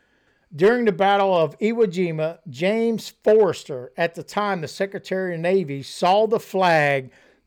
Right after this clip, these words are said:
being flown on top Mount Suribachi in Iwo Jima, and he remarked to a U S Marine General, Holland, Holland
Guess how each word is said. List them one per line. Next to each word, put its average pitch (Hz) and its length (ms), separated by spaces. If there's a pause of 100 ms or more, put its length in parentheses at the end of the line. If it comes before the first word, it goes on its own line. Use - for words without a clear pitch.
being 196 320
flown 214 560
on 151 180
top 196 460
Mount 170 400
Suribachi 175 1000 (520)
in 180 200
Iwo 185 320
Jima, 147 460
and 147 160
he 147 140
remarked 165 720
to 202 460
a 151 100
U 170 340
S 220 200
Marine 185 400
General, 147 560 (600)
Holland, 208 760 (840)
Holland 208 640